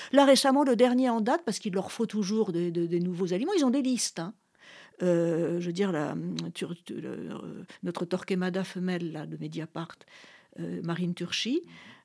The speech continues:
euh, la dernière, le dernier en date, c'était Philippe Garrel. Philippe Garrel, dont le, dont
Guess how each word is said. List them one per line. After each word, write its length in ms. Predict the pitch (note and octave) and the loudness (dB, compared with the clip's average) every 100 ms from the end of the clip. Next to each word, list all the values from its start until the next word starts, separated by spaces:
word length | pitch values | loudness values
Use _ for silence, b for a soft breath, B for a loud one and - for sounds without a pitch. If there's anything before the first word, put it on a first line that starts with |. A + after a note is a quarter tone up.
| - | 0
euh, 480 | F3+ E3+ E3 - F#3 | 2 2 0 -4 -2
la 120 | G3+ | 0
dernière, 340 | G#3 G3+ G3 | 2 2 2
le 80 | G3 | 2
dernier 300 | G3 G#3+ A3 | 4 4 2
en 80 | G#3 | 4
date, 180 | C4+ C#4 | 2 2
c'était 280 | A3+ G#3+ | -2 -2
Philippe 280 | G3+ C4 B3+ | 0 0 0
Garrel. 560 | A3 G#3+ F#3 E3+ E3 - _ _ _ _ _ _ _ _ _ _ | 2 0 0 -2 -4 -10 _ _ _ _ _ _ _ _ _ _
Philippe 300 | - E3+ F3+ | -12 -6 0
Garrel, 420 | F#3 F#3+ A3 D#4+ E4 B F#3+ | 2 2 4 4 2 B 4
dont 140 | A3+ | 6
le, 100 | G3+ | 6
dont 160 | A3 | 4